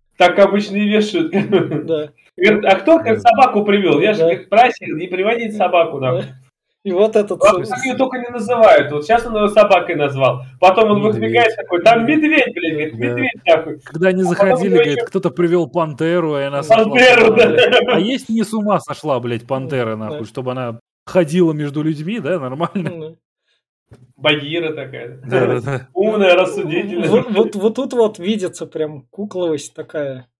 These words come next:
Speaker 2: Ну, ну, то есть
Speaker 1: Это
Speaker 2: настоящая.
Speaker 1: пластилиновость, я думаю,
Speaker 2: Пластилиновость,
Speaker 1: видите,
Speaker 2: да.
Speaker 1: как, ну,
Speaker 3: Да.
Speaker 1: миллион лет до нашей эры прям там так же пластилиново все было.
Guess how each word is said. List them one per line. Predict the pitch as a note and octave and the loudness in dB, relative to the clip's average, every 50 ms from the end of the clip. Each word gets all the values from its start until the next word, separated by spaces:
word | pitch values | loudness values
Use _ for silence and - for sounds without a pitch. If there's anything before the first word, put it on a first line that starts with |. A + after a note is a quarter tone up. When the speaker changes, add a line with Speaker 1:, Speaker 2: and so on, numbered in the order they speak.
| _ _ _ _ | _ _ _ _
Speaker 2:
Ну, | D#3 D3 C3 _ | -20 -20 -20 _
ну, | E3+ E3 E3 D#3+ | -14 -10 -10 -10
то | - _ - E3 | -10 _ -10 -10
есть | D3 C#3+ _ - | -10 -10 _ -12
Speaker 1:
Это | D#3+ | -4
Speaker 2:
настоящая. | D#3+ E3+ F3 E3+ G3 F#3+ F#3+ F#3 F3+ F3 F3 E3+ E3 D#3 D3 - - | -4 -2 0 4 6 6 8 8 8 8 8 6 6 4 4 0 -6
Speaker 1:
пластилиновость, | - F3+ F3 - - G#3 G#3 A#3+ A#3+ G#3 F#3+ F3 E3 E3+ G3 - | -8 -10 -10 -6 -4 -2 -2 -2 0 -2 -2 0 0 0 0 0
я | E3 D3+ | 0 2
думаю, | - G#3 G#3 A3 - | 2 2 4 2 2
Speaker 2:
Пластилиновость, | - E3 D3+ C#3+ C#3 C3+ | 0 0 -4 -4 -6 -4
Speaker 1:
видите, | B2+ | -4
Speaker 2:
да. | D3+ D3 C#3 - | -4 -4 -4 -4
Speaker 1:
как, | - - D#4 D#4 D4+ C#4+ | -8 -8 -8 -6 -4 -2
ну, | F#3 F3 D3 - C3 C3 | 0 0 0 -2 -6 -6
Speaker 3:
Да. | C3+ C#3 | -2 2
Speaker 1:
миллион | G3 A3 A3 A3 A3+ A3+ | 2 4 4 4 4 4
лет | A3+ A3 G#3+ | 2 2 4
до | G#3+ G#3+ | 4 4
нашей | G#3+ G#3+ G3+ - G#3+ G#3 | 4 4 2 0 2 2
эры | G3+ F#3+ E3 D#3+ - | 2 2 2 0 -2
прям | - D#3 D3 - | 0 -2 -2 -2
там | - D#3+ D#3 D#3 | -2 -2 0 0
так | E3+ E3 C#3+ | 0 0 0
же | D3 D3+ D3+ | -2 -4 -4
пластилиново | D3 D3 C3 C3 D#3 D#3 C#3 C3+ B2+ B2+ | -4 -6 -8 -8 -8 -6 -4 -4 -4 -4
все | C3 B2+ C3+ C3 | -4 -6 -6 -6
было. | B2+ B2+ B2 A#2+ A#2 - | -4 -6 -6 -6 -8 -10